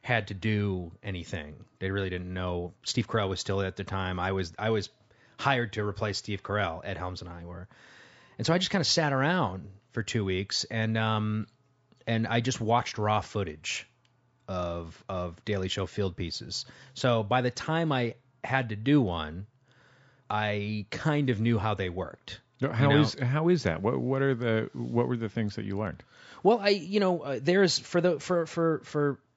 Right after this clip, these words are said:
Speaker 1: every one of those four minute pieces, there's, you know, ten to twelve tapes of, of interview footage. So we, we usually, I learned, um,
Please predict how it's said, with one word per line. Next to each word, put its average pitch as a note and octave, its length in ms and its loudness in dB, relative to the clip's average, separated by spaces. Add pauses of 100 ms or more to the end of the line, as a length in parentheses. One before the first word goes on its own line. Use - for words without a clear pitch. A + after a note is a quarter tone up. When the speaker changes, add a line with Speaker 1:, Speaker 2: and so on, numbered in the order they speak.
Speaker 1:
every D#3 160 2
one C3+ 120 6
of B2+ 60 6
those A2 180 4
four A2 560 2
minute G#2+ 280 0
pieces, G2+ 480 -2
there's, F2+ 380 -4 (220)
you A2 100 -2
know, F2 260 -6
ten A2 260 -2
to F#2+ 40 -6
twelve F#2+ 460 -2
tapes G2 380 -4
of, E2+ 160 -6 (140)
of F#2+ 380 -8
interview F#2 400 -2
footage. D#2 500 -6 (500)
So A#2 180 2
we, C3 540 4
we B2+ 140 4
usually, B2 400 4
I B2 120 2
learned, C#3 480 4
um, A2+ 600 0